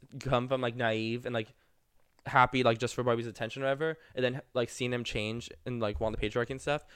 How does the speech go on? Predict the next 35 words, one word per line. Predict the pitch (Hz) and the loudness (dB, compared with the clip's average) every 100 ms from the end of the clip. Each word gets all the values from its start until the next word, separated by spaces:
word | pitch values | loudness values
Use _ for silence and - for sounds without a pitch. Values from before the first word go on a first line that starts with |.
| - | -2
was | 127 117 - - | 0 0 -6 -20
saying, | - 135 120 120 | -4 0 0 0
um, | 113 107 107 117 _ _ - - | 0 -2 -4 -14 _ _ -6 2
like, | 123 123 | 2 2
this | 127 120 | -2 -2
is | 135 | 0
how | 135 | 2
it's, | 120 127 | 4 2
like, | 120 123 | 0 -2
gr-, | 120 123 | -8 0
growing | 120 117 110 | 4 6 6
up | 107 - | 2 2
with | 117 - - _ _ - | -2 -6 -20 _ _ -14
boys, | 120 95 90 135 160 - _ _ - | -4 0 2 0 -4 -12 _ _ 2
like, | 131 | 6
whether | 127 123 | 8 8
it's | - | 4
brothers | 117 110 120 127 | 6 6 6 4
or, | |
like, | 117 110 | 2 2
friends | 117 104 117 | 0 0 0
you | |
have | 123 120 | 0 2
who | |
are | 131 | 2
male, | 120 123 127 - - | 2 2 0 -2 -4
it's | - | 0
like | 123 | 0
you | 123 | 0
see | - 123 | 0 2
them | 123 120 113 - - | 4 4 2 -4 -10
change | - 127 113 113 - | -2 0 0 -4 2
from | 117 104 104 - _ | 4 4 0 -10 _
naive | 127 113 117 120 117 | 0 2 2 2 0
and | 110 | -2